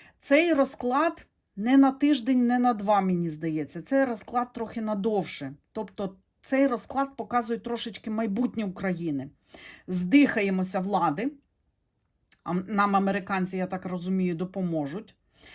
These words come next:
Американці від нас не відмовляться, але відмовляться від Зеленського. Обмеження Зеленського, м, знищення його всі-, всієї мафії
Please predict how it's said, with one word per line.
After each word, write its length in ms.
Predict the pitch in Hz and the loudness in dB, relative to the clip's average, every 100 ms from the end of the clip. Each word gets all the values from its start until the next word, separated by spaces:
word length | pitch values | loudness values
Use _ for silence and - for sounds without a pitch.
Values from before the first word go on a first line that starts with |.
| - | -10
Американці 640 | - 233 269 269 269 240 226 | 0 2 2 4 2 2 -4
від 160 | 202 | -4
нас 260 | 196 180 - | -4 -4 -2
не 180 | 226 277 | 0 2
відмовляться, 760 | 262 233 208 185 190 190 240 277 _ _ _ _ _ _ - - - - | 2 0 0 0 -4 -6 -10 -10 _ _ _ _ _ _ -20 -20 -14 2
але 580 | 254 269 269 311 330 - | 2 4 2 0 -2 -6
відмовляться 680 | 196 208 226 233 233 214 226 | -4 0 2 2 0 -4 -6
від 140 | 202 | -6
Зеленського. 680 | 185 190 170 151 - - - | -6 -2 -2 -2 -6 -12 -4
Обмеження 680 | 226 240 262 214 190 180 160 | 2 6 6 4 0 -2 -2
Зеленського, 800 | 175 196 240 302 - 285 277 277 - | -2 0 2 2 2 2 2 0 -12
м, 360 | - 185 180 175 | -6 -2 0 0
знищення 880 | 160 220 247 - 190 180 165 156 - | 0 0 0 0 -2 -2 -2 -4 -6
його 400 | 160 180 185 196 | -8 -6 -4 -4
всі-, 400 | 185 - 180 160 | -4 -8 -8 -8
всієї 500 | 156 - 208 185 165 | -6 -6 -2 0 0
мафії 580 | 170 220 269 294 294 311 | 0 0 0 2 2 0